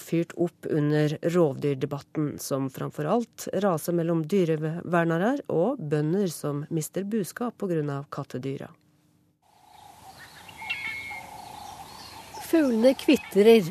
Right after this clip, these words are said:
Speaker 2: antilopene gresser, og en flokk med elefanter krysser en vei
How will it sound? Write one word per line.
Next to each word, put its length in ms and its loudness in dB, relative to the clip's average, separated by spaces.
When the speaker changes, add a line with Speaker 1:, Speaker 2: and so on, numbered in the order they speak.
Speaker 2:
antilopene 720 4
gresser, 560 4
og 80 10
en 100 2
flokk 320 0
med 240 0
elefanter 800 4
krysser 480 0
en 160 4
vei 320 6